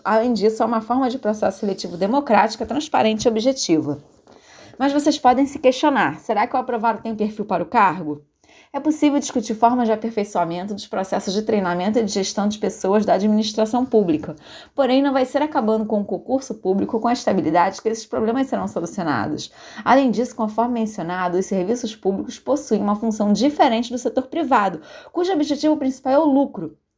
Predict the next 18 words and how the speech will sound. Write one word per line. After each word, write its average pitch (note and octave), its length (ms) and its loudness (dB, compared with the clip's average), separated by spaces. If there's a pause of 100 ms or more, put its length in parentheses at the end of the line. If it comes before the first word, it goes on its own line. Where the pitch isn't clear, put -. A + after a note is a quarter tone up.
Não C4+ 140 0
adianta C#4+ 300 0
achar A#3 200 -2
que A#3 60 0
as G3+ 140 0
regras G#3+ 280 4
do G#3+ 40 -10
setor G#3 220 -6
privado G3+ 420 0
são A3 120 -4
a G#3 40 0
solução A#3 420 0
para A3+ 140 0
os A3+ 80 -8
problemas G#3+ 340 0
do G3+ 80 0
setor A#3+ 300 -2
público. D#3 560 0